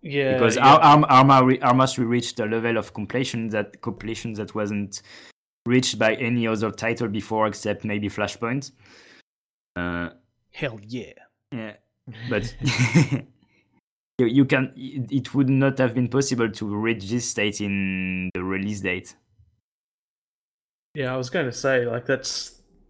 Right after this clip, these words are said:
Speaker 1: if you look at the difference between Alpha Arma three and Arma two, there's just so much that was added in there, and it's just been more and more ever since as things have been added in as we went.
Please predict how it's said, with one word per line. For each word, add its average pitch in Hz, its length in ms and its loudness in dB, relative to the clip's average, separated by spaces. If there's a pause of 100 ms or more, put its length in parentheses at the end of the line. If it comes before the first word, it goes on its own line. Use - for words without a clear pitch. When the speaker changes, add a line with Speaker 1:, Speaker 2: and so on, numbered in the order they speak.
(120)
Speaker 1:
if 143 140 -6
you 156 80 -4
look 175 160 0
at 139 60 -4
the 131 60 -8
difference 131 460 -4
between 123 580 -6 (300)
Alpha 135 360 -4
Arma 123 380 -4
three 120 600 -8
and 131 160 -6
Arma 123 280 -4
two, 120 480 -6
there's 131 340 -4
just - 400 -10
so 139 340 0
much 127 300 -8
that - 100 -8
was 120 140 -10
added 120 280 -10
in 113 200 -12
there, 117 340 -10
and 113 80 -10
it's 120 200 -12
just - 180 -10
been 120 180 -12
more 120 220 -8
and 110 100 -12
more 117 420 -8 (880)
ever 123 160 -6
since 127 400 -6
as 117 220 -8
things 123 280 -6
have 117 140 -8
been 117 280 -12 (200)
added 120 360 -6
in 120 140 -8
as 117 140 -12
we 120 100 -8
went. 120 420 -10